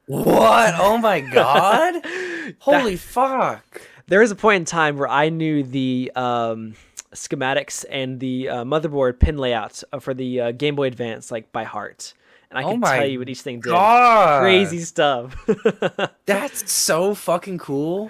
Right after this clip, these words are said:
Speaker 2: Thank you.
Speaker 1: I've wanted to get into that stuff so badly, but, like, I just, I have no clue where to even begin with it, you
Speaker 2: Oh,
Speaker 1: know?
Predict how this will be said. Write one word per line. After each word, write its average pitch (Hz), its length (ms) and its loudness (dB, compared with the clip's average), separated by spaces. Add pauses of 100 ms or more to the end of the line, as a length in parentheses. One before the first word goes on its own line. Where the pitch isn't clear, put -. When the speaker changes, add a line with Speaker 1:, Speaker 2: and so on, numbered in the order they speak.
(140)
Speaker 2:
Thank 185 260 4
you. 147 260 2 (580)
Speaker 1:
I've 170 200 -2
wanted 180 240 0
to 202 80 0
get 165 160 -2
into 139 160 -4
that 101 340 -2
stuff 101 340 -6
so 117 320 -4
badly, 110 680 -4
but, 107 280 -6
like, 101 320 -6
I 110 120 -6
just, 110 260 -8
I 101 60 -4
have 110 140 -4
no 107 200 -4
clue 120 220 -8
where 101 160 -6
to 107 80 -8
even 107 240 -10
begin 95 500 -12
with 87 180 -14
it, 90 140 -14
you 90 120 -12
Speaker 2:
Oh, 165 60 -2
Speaker 1:
know? 143 320 -2